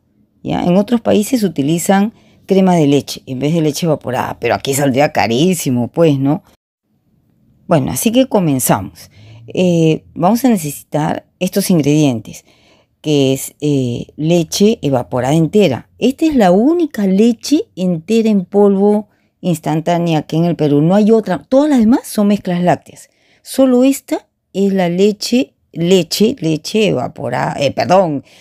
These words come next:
en polvo entera. Solamente esta. Las demás todas son mezcl-, todititas son mezclas lácteas. Y bueno, y acá tenemos este polvo de chantilly que hay de diferentes marcas. Inclusive en los puestos de mercado de repostería, en los puestos de repostería,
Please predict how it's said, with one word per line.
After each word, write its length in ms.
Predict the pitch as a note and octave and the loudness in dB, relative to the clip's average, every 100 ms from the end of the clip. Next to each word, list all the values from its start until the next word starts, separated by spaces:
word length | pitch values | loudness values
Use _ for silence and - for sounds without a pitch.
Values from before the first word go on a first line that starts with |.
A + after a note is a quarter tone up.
| - | -12
en 160 | D3 C#3 | -10 -4
polvo 520 | F3+ F#3 F3 G3+ - | 0 0 2 -2 -2
entera. 560 | C3+ B2 - C#3+ G2+ - _ _ _ | -4 -6 -4 -4 -6 -12 _ _ _
Solamente 640 | - - G#3 G#3 G#3+ G3 F#3 | -6 0 2 4 2 2 0
esta. 240 | D3+ B2+ | -2 -2
Las 100 | C#3 | 0
demás 220 | E3 A#3+ - | 0 -2 2
todas 240 | C4 B3+ | 0 0
son 180 | - G#3+ | 0 0
mezcl-, 240 | G#3 - _ | -2 -6 _
todititas 840 | G#3 G3 G3+ G3+ - - B3 F#3 | 4 4 4 2 -2 -4 -4 -4
son 160 | F#3+ F3+ | -6 -6
mezclas 280 | E3+ F3 E3 | -6 -6 -2
lácteas. 440 | C3 - - - _ _ _ _ _ | -2 -4 -16 -20 _ _ _ _ _
Y 80 | A3+ | 0
bueno, 240 | G#3+ D#3 | 2 2
y 120 | C3+ | 0
acá 420 | C#3 - G#3 A#3 A#3 | -2 -2 -2 -2 -2
tenemos 500 | E3 E3+ F#3+ G3 F#3+ | -4 -2 -2 -2 -4
este 300 | F#3 - F#3 | -6 -6 -4
polvo 280 | F3+ F#3 | 0 0
de 60 | F#3 | 0
chantilly 600 | - F3+ E3 E3 G3 E4+ _ _ _ _ _ _ | 0 -4 -2 -2 -2 -4 _ _ _ _ _ _
que 720 | - D3+ C#3 C3 A#2+ A2+ G#2+ F2 - | -2 2 4 2 -2 -4 -6 -6 -10
hay 160 | - B2 | -4 -2
de 100 | D#3+ | 2
diferentes 480 | F#3+ D#3+ D3 D#3+ G3 | 2 2 0 2 2
marcas. 460 | A#3 A3+ - B2 | 2 2 -2 -8
Inclusive 720 | E3+ E3 G3+ - A3 G3+ B3+ - | -6 -4 -4 -2 -2 0 -2 -2
en 160 | D#3+ | -4
los 120 | D3 C3+ | -4 -4
puestos 260 | F#3+ G3 | -6 0
de 60 | A#3 | 2
mercado 500 | G3 C#3+ D3+ E3 F#3 | 2 0 0 2 2
de 180 | F#3+ D3+ | 2 0
repostería, 640 | C3+ - A#2+ C3 D3 F#3+ | -2 -6 -12 -6 -4 -2
en 140 | F#3 | -2
los 80 | C3+ | -4
puestos 340 | - D#3 D#3 F#3+ | -6 -10 -2 0
de 60 | |
repostería, 580 | D#3+ C#3+ C3+ D3+ F3+ - | 0 -2 -4 0 0 -2